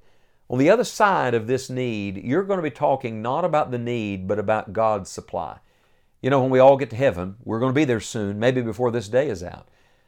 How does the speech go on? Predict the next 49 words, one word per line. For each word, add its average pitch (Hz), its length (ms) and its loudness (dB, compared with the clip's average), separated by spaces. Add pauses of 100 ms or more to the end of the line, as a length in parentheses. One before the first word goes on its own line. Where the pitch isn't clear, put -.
(160)
But - 100 -2
when 143 80 0
we 165 80 2
all 196 180 8
get 233 140 -4
to 170 80 -8
heaven 120 300 0
and 110 80 -8
gather 165 280 0
around 139 300 -2
the 113 80 -4
throne 135 300 -4
of 120 120 -10
God 104 280 0
at 95 100 -8
the 107 60 -8
nail-pierced 117 540 -4
feet 117 180 -4
of 104 80 -8
Jesus, 95 540 -8
we're 147 180 -8
not 247 220 -8
gonna 190 160 -4
talk 139 340 -4
about 110 360 -2 (420)
the 113 100 -4
skirmishes 123 680 0
and 92 220 -6
battles 113 540 0
in 107 240 -8
this 107 200 -4
life. 123 400 -2 (240)
We're 117 180 0
gonna 113 140 0
talk 117 300 2
about 95 260 2
His 110 240 -4
strength - 720 -8
and 95 140 -6
the 95 60 -4
victory 98 400 -6
He 80 100 -8
gave. 73 340 -14 (440)
And 101 160 -6
we're 190 100 2
not 220 220 -2
going 180 240 -2
to 156 60 -8
talk 110 460 2